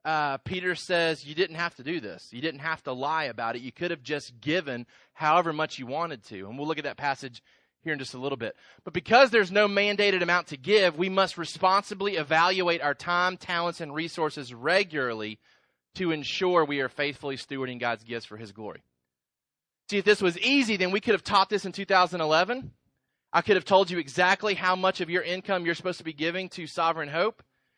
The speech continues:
And then simply today, when we come across this passage in Genesis, I could simply remind you, "Hey, the number is this. Everybody go home and check your accounts and make sure that you're giving that much. And if you're not, get that worked out."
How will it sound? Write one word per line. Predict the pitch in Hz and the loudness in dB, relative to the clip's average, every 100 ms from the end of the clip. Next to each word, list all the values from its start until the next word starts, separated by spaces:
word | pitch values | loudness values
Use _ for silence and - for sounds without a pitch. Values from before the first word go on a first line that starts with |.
| _ | _
And | 175 175 | -6 -2
then | 180 | -2
simply | - 196 190 180 | -2 -4 -2 -4
today, | 175 165 180 | 0 2 2
when | 170 | 2
we | 165 | -6
come | 185 175 | -4 -4
across | 170 170 165 | 0 -2 -2
this | 156 | -6
passage | 180 170 175 160 | -2 -2 -2 -14
in | 151 | -8
Genesis, | 147 190 208 202 - _ _ - | -6 -4 -4 -4 -6 _ _ -10
I | |
could | 156 - | -10 -6
simply | 170 170 | -6 -2
remind | 160 151 160 160 | -2 0 0 0
you, | 151 | -4
"Hey, | 143 151 120 _ _ _ | -2 -2 -2 _ _ _
the | 139 | -10
number | 139 147 147 151 | -4 -4 -2 -4
is | 143 127 | -4 -6
this. | 165 170 123 - - - - | 0 0 0 -6 -14 -18 -12
Everybody | 127 135 135 | -4 0 0
go | 139 | -2
home | 147 143 | -4 -4
and | |
check | 151 143 | -4 -4
your | 156 | -4
accounts | 143 160 143 - | -4 -2 -4 -4
and | 131 | -8
make | 131 | -8
sure | - 139 | -6 -6
that | 123 | -4
you're | 131 | -8
giving | 127 139 135 123 | -4 -6 -6 -6
that | 127 131 135 | -6 -6 -4
much. | 165 160 127 - | -2 0 -2 -8
And | 135 | -12
if | 123 | -10
you're | 127 | -10
not, | 127 151 147 127 - _ _ _ _ | -4 0 0 -2 -6 _ _ _ _
get | 139 139 | -6 -4
that | 127 | -4
worked | 123 123 139 | -2 -4 -4
out." | 110 | -8